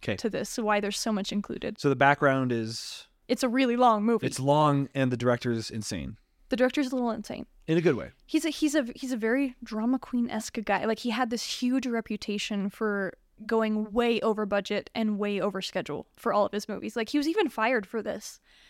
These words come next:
Speaker 2: for the studio, like, the original studio that he
Speaker 1: From
Speaker 2: worked for.
Speaker 1: M G M?
Speaker 2: He worked for Universal Film Manufacturing or something like
Speaker 1: Is
Speaker 2: that.
Speaker 1: that the same as Universal today?
Speaker 2: I don't know.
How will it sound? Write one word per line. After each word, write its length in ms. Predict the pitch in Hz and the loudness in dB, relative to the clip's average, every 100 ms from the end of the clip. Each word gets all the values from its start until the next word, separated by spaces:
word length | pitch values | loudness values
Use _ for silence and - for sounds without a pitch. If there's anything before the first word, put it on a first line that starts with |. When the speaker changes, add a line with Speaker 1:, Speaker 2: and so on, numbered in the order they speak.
| _ | _
Speaker 2:
for 280 | _ 285 262 | _ 6 6
the 100 | 226 | 6
studio, 320 | - 226 220 | -2 -2 0
like, 200 | 208 220 | 2 0
the 100 | 214 214 | 2 -2
original 240 | 202 214 | 0 -4
studio 260 | - 208 196 | -2 -4 -4
that 40 | 196 | 4
he 20 | |
Speaker 1:
From 160 | 165 | 6
Speaker 2:
worked 180 | 151 139 | 6 4
for. 180 | 131 - | 2 2
Speaker 1:
M 60 | 160 | 2
G 160 | 127 | 2
M? 160 | 110 311 - _ - - _ | 2 0 -6 _ -20 -20 _
Speaker 2:
He 240 | - - 262 | -6 0 2
worked 260 | 254 302 - | 2 0 -2
for 360 | 262 247 220 - | 0 2 2 0
Universal 760 | 214 233 240 240 - 240 226 | -2 0 0 -2 -2 -2 -2
Film 460 | 202 233 233 220 220 | -4 -2 -2 0 0
Manufacturing 640 | 220 220 226 214 214 208 | 0 0 -2 -2 -2 -2
or 40 | 208 | -2
something 320 | 233 208 208 | -2 0 0
like 120 | 196 | 0
Speaker 1:
Is 60 | 117 | 2
Speaker 2:
that. 60 | |
Speaker 1:
that 20 | 113 | 2
the 40 | |
same 220 | - 123 120 | 2 2 2
as 100 | 107 | 2
Universal 520 | 107 101 95 - 98 | 0 0 -2 -2 -4
today? 300 | 101 90 98 - - - - _ _ - - _ _ _ | -2 -2 -4 -8 -20 -20 -20 _ _ -20 -20 _ _ _
Speaker 2:
I 60 | 220 | -4
don't 140 | 277 | -2
know. 180 | 349 190 | 0 -2